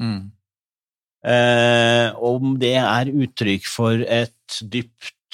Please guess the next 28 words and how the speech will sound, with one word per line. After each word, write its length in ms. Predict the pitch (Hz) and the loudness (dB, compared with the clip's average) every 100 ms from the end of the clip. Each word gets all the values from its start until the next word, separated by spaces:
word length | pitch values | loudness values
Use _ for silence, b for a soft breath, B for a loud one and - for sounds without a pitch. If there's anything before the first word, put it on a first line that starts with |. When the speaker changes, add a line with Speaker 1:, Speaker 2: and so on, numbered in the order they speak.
| - | -8
Speaker 2:
engasjement, 1300 | 127 127 123 127 - 139 139 143 147 220 247 240 233 | -6 -2 0 -2 -2 -4 -2 0 2 2 -2 -2 -2
eller 360 | 220 180 165 151 | -2 -2 0 -2
om 180 | 147 139 | -2 0
det 120 | 135 | 2
er, 500 | 123 120 120 123 123 135 127 B B B B B B _ _ | 2 2 2 0 0 0 -2 B B B B B B _ _
eh, 340 | - 120 123 127 | -2 0 0 0
bare 240 | 123 123 113 | 2 4 4
at 80 | 107 | 2
man 160 | 117 | 2
velger 320 | 120 113 120 | 2 2 2
minste 500 | 120 131 123 110 - | 2 2 0 0 -4
motstands 540 | 117 117 - - 113 101 | -6 -6 -6 -4 -4 -2
vei, 360 | 120 143 160 151 | -2 0 2 0
at 180 | 131 127 | 0 0
man 460 | 120 113 104 95 | 0 2 0 -4
ikke 280 | 107 - 107 | -6 -2 0
helt 380 | 101 98 98 98 | 2 2 0 -2
skjønner 260 | - 98 104 | -2 -2 0
hvordan 300 | 104 104 101 | 0 0 2
man 120 | 101 | 2
skal, 520 | 104 - 104 104 104 95 - 117 | 0 0 0 0 -2 -6 -10 -4
eh, 560 | 104 110 113 110 107 104 - _ _ _ | -2 -2 -4 -6 -8 -12 -18 _ _ _
si 160 | - 117 | 0 2
nei 340 | 110 120 147 | 4 2 2
til 280 | 139 147 139 | 0 0 2
den 180 | 135 131 | 2 0
type 240 | 131 127 135 | -2 -2 -2
inviter. 640 | 135 143 131 - 190 202 | 0 0 -2 -2 -2 -2